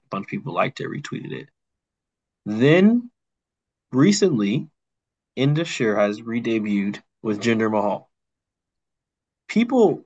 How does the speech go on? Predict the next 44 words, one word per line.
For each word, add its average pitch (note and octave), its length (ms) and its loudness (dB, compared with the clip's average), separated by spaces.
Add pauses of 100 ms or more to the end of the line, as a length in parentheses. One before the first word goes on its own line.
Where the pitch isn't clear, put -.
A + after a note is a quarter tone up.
for - 240 0
some E3+ 240 4
reason, A2+ 400 -4 (1160)
have A2+ 200 -2
not C3+ 240 2
linked G3 200 0
the A#2 60 -4
two A2 220 -2
events G2 320 -8
and B2+ 100 -4
are B2 120 4
like, A#2 240 2 (480)
"Why, D3+ 460 2 (100)
why D#3+ 240 2
is E3+ 100 -4
Indus E3 340 -2
Sher D#3 160 -2
with D#3 220 0
it D3 100 -2
so B2+ 180 -6
much? - 480 -8 (560)
Why, D3+ 300 2
why F3 280 2
are F#3 40 -2
they F3+ 100 -4
with F3 200 -4
it E3+ 80 -4
so D3 160 -4
much?" - 460 -10 (1160)
Do D3+ 100 -2
you A#3+ 80 2
know C#4+ 160 2
that A#3 120 2
there F#3 120 4
are C#3+ 120 6
one B2+ 380 -4
point B2 380 -10
four A#2+ 260 0
two B2 160 -4
nine A2 280 0
billion G#2 380 -4
people G#2+ 340 -8
in F#2+ 120 -4
India? G#2 380 -4